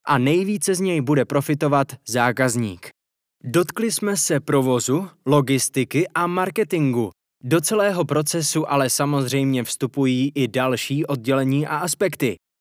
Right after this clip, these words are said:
Důležitým z nich, který je třeba zmínit, je cenotvorba. Cenotvorba úzce souvisí s plánogramem, protože si musíme jasně určit, co chceme zákazníkovi komunikovat.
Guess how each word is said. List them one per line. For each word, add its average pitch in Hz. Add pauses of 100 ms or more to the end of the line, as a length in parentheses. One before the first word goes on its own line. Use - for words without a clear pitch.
Důležitým 175
z 110
nich, 160
který 123
je 117
třeba 117
zmínit, 139 (200)
je 160
cenotvorba. 117 (800)
Cenotvorba 190
úzce 180
souvisí 151
s -
plánogramem, 143
protože 131
si 120
musíme 123
jasně 120
určit, - (200)
co 190
chceme 185
zákazníkovi 143
komunikovat. 143